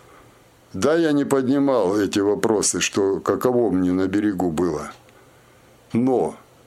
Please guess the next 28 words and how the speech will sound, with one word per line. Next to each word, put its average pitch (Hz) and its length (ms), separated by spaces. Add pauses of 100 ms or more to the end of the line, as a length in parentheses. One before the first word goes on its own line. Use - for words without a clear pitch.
(440)
я 107 200
даже 113 300
не 117 100
обращался 123 840 (140)
за 92 120
компенсацией. 87 840 (880)
Это 151 320
три 147 240
с - 80
половиной 131 460
месяца. 90 460
Вы 107 220
четыре 143 760
года. 107 640 (800)
И 104 60
вот 110 240
у 120 40
меня 123 220
вопрос. 117 600 (480)
Зачем 139 880
вас 98 260
лишили 110 480
гражданства, 104 760
этот 107 260
чиновник? 85 680
Ну 123 160
да, 143 240
был, 156 380